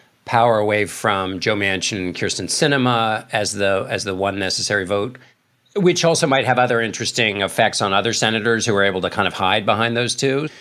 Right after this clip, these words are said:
But also, if you're Kamala Harris and you wanna,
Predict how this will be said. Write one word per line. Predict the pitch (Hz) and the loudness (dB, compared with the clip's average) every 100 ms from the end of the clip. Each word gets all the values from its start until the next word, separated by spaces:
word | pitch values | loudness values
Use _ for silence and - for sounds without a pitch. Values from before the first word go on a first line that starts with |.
| - | 0
But | 143 | 4
also, | 151 190 185 143 127 147 | 4 4 2 2 2 0
if | 131 147 | -4 0
you're | 127 127 - - | 0 -2 -8 -4
Kamala | 151 151 120 | -2 2 2
Harris | 131 156 127 123 | 2 2 0 -2
and | 113 113 | -2 -2
you | 110 | 0
wanna, | 117 113 107 | 0 2 0